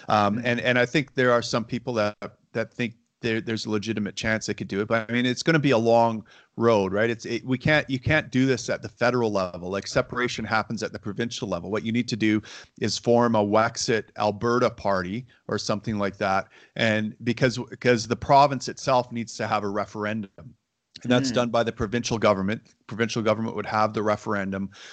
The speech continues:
Speaker 1: and then, uh, th-, they, then, but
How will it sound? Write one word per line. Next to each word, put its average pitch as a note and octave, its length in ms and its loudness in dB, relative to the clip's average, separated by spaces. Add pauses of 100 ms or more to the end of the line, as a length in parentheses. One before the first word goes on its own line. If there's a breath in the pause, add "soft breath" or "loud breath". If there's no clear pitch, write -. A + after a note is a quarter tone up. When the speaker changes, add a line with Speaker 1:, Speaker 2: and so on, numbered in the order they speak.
(160 loud breath)
Speaker 1:
and G#2+ 200 0
then, G#2+ 320 0 (220)
uh, G2 300 0 (420)
th-, G2+ 140 -8
they, G#2+ 240 -2 (640)
then, A#2 600 2 (320)
but A#2 220 -6